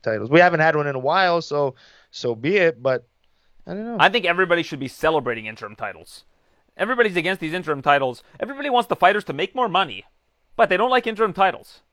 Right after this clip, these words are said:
Speaker 2: So which one is
Speaker 1: Yeah.
Speaker 2: it? Because all
Speaker 1: Yeah,
Speaker 2: the
Speaker 1: but
Speaker 2: interim
Speaker 1: the
Speaker 2: title is, is you're now
Speaker 1: Yeah.
Speaker 2: the number one contender and you get more money. So
Speaker 1: Yeah.
Speaker 2: why are people going against, like, if you want the fighters to make more, you should, you should say there should be three interim titles in a division and let everybody make more money.
Speaker 1: Yeah.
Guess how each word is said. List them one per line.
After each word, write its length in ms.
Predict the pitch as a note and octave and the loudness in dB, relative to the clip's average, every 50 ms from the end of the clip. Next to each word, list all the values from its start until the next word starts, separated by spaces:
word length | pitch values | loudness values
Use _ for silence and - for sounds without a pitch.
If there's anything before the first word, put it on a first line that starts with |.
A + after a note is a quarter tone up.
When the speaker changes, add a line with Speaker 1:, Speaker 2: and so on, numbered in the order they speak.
| _ _ | _ _
Speaker 2:
So 140 | _ - A3+ | _ -2 0
which 160 | A#3+ C#4 - | 0 0 0
one 140 | D4 C#4 B3+ | 0 2 2
is 120 | B3+ A3+ | 2 -2
Speaker 1:
Yeah. 60 | A2+ G2+ | -2 -8
Speaker 2:
it? 100 | G2 _ _ _ _ _ _ _ _ - | -14 _ _ _ _ _ _ _ _ -6
Because 240 | - F#3+ - G#3+ F#3+ | -4 2 2 2 2
all 120 | G3 A3+ C4+ | 4 4 4
Speaker 1:
Yeah, 40 | C#4+ | 4
Speaker 2:
the 40 | D4+ | 4
Speaker 1:
but 100 | C#4 C4+ | 0 0
Speaker 2:
interim 220 | A#3 C4 B3+ G#3+ | 4 2 2 4
Speaker 1:
the 80 | F3 G#3+ | 6 4
Speaker 2:
title 240 | G#3 G#3 G3 F3+ | 4 6 6 4
is, 180 | F#3 F3+ D3+ C3+ | 2 2 2 0
is 140 | C#3+ C#3 D3 | -4 0 2
you're 120 | G3+ B3+ | 2 4
now 100 | C#4 C4 | 4 4
Speaker 1:
Yeah. 60 | B3+ | 2
Speaker 2:
the 60 | G#3+ F#3+ | 4 2
number 200 | G3 F#3+ F3 G3 | 0 0 2 0
one 140 | F#3+ F3 | 0 0
contender 400 | D3 D#3 C3+ D3+ D3+ C#3+ C#3 D#3 | -2 -6 -2 -2 -2 -2 -2 -6
and 140 | - E3+ E3+ | -6 -4 -2
you 60 | E3+ | 0
get 120 | F3+ G#3 F#3+ | -2 -2 0
more 140 | F#3+ F#3+ F#3+ | 0 0 2
money. 220 | F#3+ - - - _ _ _ _ _ _ _ _ _ _ _ _ _ | 2 2 0 0 _ _ _ _ _ _ _ _ _ _ _ _ _
So 320 | _ - F#3+ F#3+ F#3+ F#3 A#2 | _ 0 0 0 0 -2 -6
Speaker 1:
Yeah. 180 | A2+ G#2 G#2 _ _ _ _ _ - | -10 -14 -14 _ _ _ _ _ -14
Speaker 2:
why 280 | - F3 G#3+ G3+ G3+ | -6 -2 2 4 4
are 60 | - - | 2 2
people 320 | - B3 G3+ G#3 A3 F#3+ | 0 -6 -4 -2 -2 0
going 320 | D#3 F3 F#3+ G3 F#3+ F3+ | 0 0 0 0 -2 -2
against, 520 | C3+ D3+ D3 E3+ F3+ F#3+ F3+ - - _ - | -6 -6 -4 -2 -4 -4 -4 -12 -16 _ -2
like, 220 | D#3+ D#3 D#3 - _ _ _ - | 0 0 -2 -2 _ _ _ -12
if 140 | B2 C3 E3+ | -12 -8 -4
you 140 | A#3 C#4+ D4 | -4 -4 -4
want 260 | B3+ G#3 G#3 A3+ - | -2 -2 -2 0 0
the 100 | G#3 F3+ | 0 2
fighters 300 | F3+ F#3+ G3 F#3 F#3+ - | 4 4 4 2 -2 -4
to 60 | F3 | -2
make 200 | E3 F3 F3 D#3 | -2 -2 -2 -2
more, 220 | F3 F3+ E3+ D#3 D#3+ | 0 2 2 2 2
you 120 | F#3+ A#3 | 0 -2
should, 240 | - C#4+ B3+ F#3+ C#3+ | -2 -2 -2 -2 -2
you 140 | F#3+ A3+ B3+ | -8 -10 -10
should 220 | - B3+ A3 - | -10 -12 -10 0
say 120 | - A3 | 0 0
there 140 | G#3 F#3+ F#3+ | 2 2 -2
should 140 | D#3+ F3 E3 | -6 -4 -6
be 40 | E3 | -6
three 300 | - - F#3+ A#3 B3 G#3+ | -6 -6 -6 -4 -2 -2
interim 280 | E3 C#3 C#3+ C#3 C3 | -2 -2 -2 -4 -2
titles 320 | - D3+ C#3+ C#3 C3+ A#2+ B2 | 2 2 2 2 2 -2 -4
in 80 | B2+ | -6
a 40 | B2 | -6
division 460 | A#2 A#2+ A#2 B2 B2 A#2 A2+ A#2+ A#2+ - _ _ _ - - | -6 -6 -4 -2 -4 -2 -4 -10 -12 -12 _ _ _ -12 -8
and 140 | - C3 | -4 2
let 100 | D#3 E3+ | 2 2
everybody 320 | E3 D#3+ D#3+ D3+ D#3 D3+ D3+ | 2 2 0 -2 -4 -4 -4
make 160 | D3+ D3+ D3+ | -6 -6 -6
more 140 | C#3+ C3 B2 | -6 -4 -4
money. 260 | B2+ B2 G#2+ F2 F#2+ _ _ _ _ _ _ _ _ _ _ _ - | -4 -6 -6 -8 -20 _ _ _ _ _ _ _ _ _ _ _ -20
Speaker 1:
Yeah. 60 | A2+ | -20